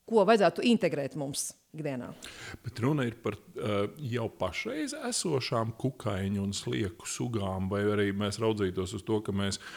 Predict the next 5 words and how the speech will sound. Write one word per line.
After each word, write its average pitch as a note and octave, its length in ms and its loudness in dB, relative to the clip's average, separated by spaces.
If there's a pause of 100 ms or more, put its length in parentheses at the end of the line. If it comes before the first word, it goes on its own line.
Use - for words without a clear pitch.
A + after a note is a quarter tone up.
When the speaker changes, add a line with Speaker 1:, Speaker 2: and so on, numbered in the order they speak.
(240)
Speaker 2:
nākotnē G2+ 840 2
selekcionētu G2 1000 2
kaut G2 200 0
ko F#2+ 160 0
vēl G2+ 220 4